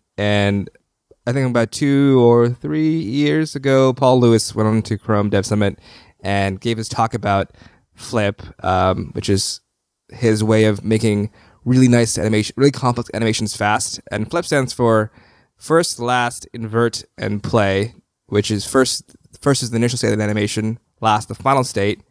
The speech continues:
um, invert, which means you figure out the first and last states, and then you f-, invert them, but then you also apply a transform, and so you, you make it appear that it's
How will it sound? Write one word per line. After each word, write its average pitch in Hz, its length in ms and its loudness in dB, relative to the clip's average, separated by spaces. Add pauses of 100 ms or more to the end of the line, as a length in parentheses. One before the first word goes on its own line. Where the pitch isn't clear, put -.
(600)
um, 95 380 -4 (140)
invert, 147 520 -2
which 120 200 -12
means 113 360 -2
you 113 420 0 (400)
figure 180 320 -2
out 156 100 0
the 131 80 -6
first - 500 -2 (100)
and 131 180 -8
last 147 280 0
states, 110 560 -6 (320)
and 113 200 2
then 117 200 4
you 113 640 4 (880)
f-, - 180 -20
invert 131 480 -4
them, 107 360 -6 (340)
but 131 180 -2
then 123 160 -2
you 123 140 2
also 120 200 2
apply 113 280 2
a 110 60 0
transform, 107 580 0
and 101 120 -2
so 107 80 0
you, 107 220 2
you 107 180 -6
make 113 200 -2
it 113 200 -6
appear 139 720 0 (400)
that 95 120 -2
it's 107 180 -6